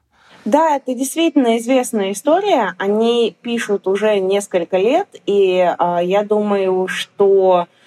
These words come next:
вот сколько этой историей Право матери и Вероника Марченко занимаются, столько о ней и пишут. А она, а, появилась в две тысячи четырнадцатом году,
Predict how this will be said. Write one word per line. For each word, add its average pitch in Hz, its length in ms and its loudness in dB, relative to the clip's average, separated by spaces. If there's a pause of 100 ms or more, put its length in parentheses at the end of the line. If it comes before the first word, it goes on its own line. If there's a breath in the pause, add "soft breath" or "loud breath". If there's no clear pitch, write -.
(160 soft breath)
вот 170 200 -4
сколько 220 400 0
этой 180 240 0
историей 180 480 0
Право 180 300 0
матери 180 420 -2
и 156 460 -2
Вероника 170 440 -2
Марченко 156 720 -2
занимаются, 180 840 0
столько 247 440 -2
о 190 60 -2
ней 226 320 -2
и 233 60 -4
пишут. 180 540 -4
А 147 180 0
она, 233 600 -2
а, 180 220 -4
появилась 196 440 2
в - 80 -20
две 190 120 0
тысячи 196 320 -4
четырнадцатом 180 680 -4
году, 214 420 0